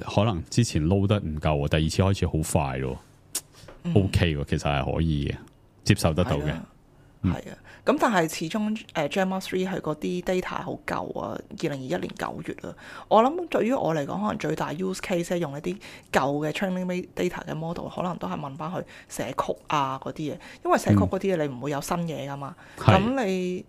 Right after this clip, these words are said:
Speaker 2: 係去 well trained，噉咪即係搵佢寫曲咯，可能就即係幾好用嘅。
Speaker 1: 嗯。
Speaker 2: 咁同埋如果你可能要 input 一啲 sensitive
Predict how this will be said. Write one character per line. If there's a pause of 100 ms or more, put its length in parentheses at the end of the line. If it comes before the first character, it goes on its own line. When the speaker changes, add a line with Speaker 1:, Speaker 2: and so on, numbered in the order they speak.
Speaker 2:
係
去
well
trained， (120)
噉
咪 (380)
即
係
搵
佢
寫
曲 (160)
咯，
可
能
就 (360)
即
係 (120)
幾
好
用
嘅。 (260)
Speaker 1:
嗯。
Speaker 2:
咁
同
埋
如
果
你
可
能
要
input
一
啲 (200)
sensitive